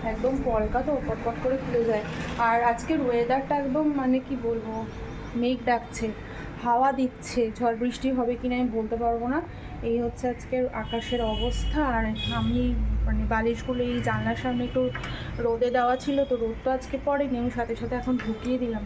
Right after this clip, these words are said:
কারণ জানি না বৃষ্টি আসতে পারে। আর এখন এগারোটা দশ বাজে, বি-, ভাবছি আর, আর দশ মিনিট পর বেরোবো, সাড়ে এগারোটায় ছুটি। আর আজকে ছাতা নিয়ে যেতে হবে, যদি বৃষ্টি পড়ে তো মাম্মাম, আমি দুজনেই ভিজে যাব।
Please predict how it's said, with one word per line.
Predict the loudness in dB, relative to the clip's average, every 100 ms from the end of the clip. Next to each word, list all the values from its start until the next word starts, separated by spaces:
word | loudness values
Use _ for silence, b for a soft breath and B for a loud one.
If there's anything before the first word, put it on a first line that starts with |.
| -6
কারণ | -2 0
জানি | 0 2
না | 0 0
বৃষ্টি | -2 -4 0 2
আসতে | 2 0 -2
পারে। | 0 -2 -4 B B B B B -4
আর | -2 0 0 -2 -2 B -2
এখন | 0 0
এগারোটা | 2 2 0 0 0
দশ | 2 0 0
বাজে, | 0 0 2 0 0
বি-, | -2 0 0
ভাবছি | 0 0 2 2
আর, | 2 0 0
আর | 0
দশ | 2 0 2
মিনিট | 2 2 2
পর | 0
বেরোবো, | 2 0 0 -2
সাড়ে | 0 0
এগারোটায় | 0 0 -2 -4
ছুটি। | -4 -4 -2 -2 -2 B B B B -4
আর | -2 2
আজকে | 2 4 4
ছাতা | 2 2 2 2
নিয়ে | 2 2
যেতে | 0 -2
হবে, | -2 0 0 -2 0
যদি | 2 2
বৃষ্টি | 2 2 2
পড়ে | 0 0
তো | 2
মাম্মাম, | 2 2 2 2 0 -2 -4 -2 -2
আমি | -2 -2
দুজনেই | -2 0 0 0 0
ভিজে | 0 2 2
যাব। | 2